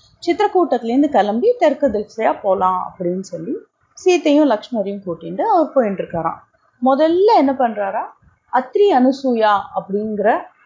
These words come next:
ரிஷியும் ரிஷி பத்னியோட ஆசிரமும் போய் விசிட் பண்றா. இந்த அத்ரி மகரிஷி ரொம்ப கிரேட், அனுசூயையும் ரொம்ப கிரேட். இண்டிவிஜுவலாவே அந்த ரிஷி பத்னி ரொம்ப கிரேட், because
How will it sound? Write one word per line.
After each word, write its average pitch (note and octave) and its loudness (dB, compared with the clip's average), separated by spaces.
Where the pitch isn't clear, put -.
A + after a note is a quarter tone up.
ரிஷியும் C4+ 2
ரிஷி B3+ 0
பத்னியோட G3 0
ஆசிரமும் F#3+ -2
போய் G#3+ -2
விசிட் F#3 -4
பண்றா. D#3 -2
இந்த B3 4
அத்ரி G4 2
மகரிஷி B3 2
ரொம்ப C#4+ 0
கிரேட், - 0
அனுசூயையும் F4+ 2
ரொம்ப B3 4
கிரேட். F3 -4
இண்டிவிஜுவலாவே D#4 4
அந்த F4 2
ரிஷி B3 -2
பத்னி G3+ -6
ரொம்ப A#3+ 0
கிரேட், A3+ -2
because C4 0